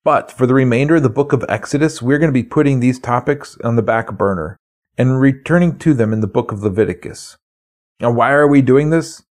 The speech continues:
Well, it's because the text shifts in this way, of course.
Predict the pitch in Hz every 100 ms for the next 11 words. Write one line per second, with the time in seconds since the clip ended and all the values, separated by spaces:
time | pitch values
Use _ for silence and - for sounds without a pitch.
0 | _ _ _ _ - 113 160 156 147 139
1 | 147 151 131 143 - 143 - - - -
2 | 160 - - 127 123 - 147 131 80 -
3 | 80 98 - -